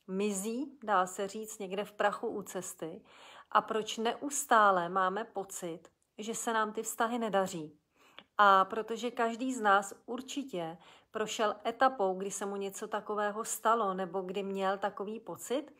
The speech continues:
tak jsem se rozhodla vám dneska odvysílat na toto téma. Já vás ještě jednou srdečně zdravím.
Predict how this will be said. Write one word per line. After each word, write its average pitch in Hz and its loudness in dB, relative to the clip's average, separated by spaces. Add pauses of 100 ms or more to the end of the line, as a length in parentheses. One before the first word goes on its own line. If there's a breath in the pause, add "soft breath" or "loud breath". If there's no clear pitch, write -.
(400 loud breath)
tak 214 0
jsem 220 -2
se 233 -2
rozhodla 233 4
vám 202 4
dneska 208 -4
odvysílat 196 0
na 190 0
toto 185 -6
téma. 170 -4 (800)
Já 202 0
vás 208 4
ještě 233 -4
jednou 208 -2
srdečně 202 -6
zdravím. 214 0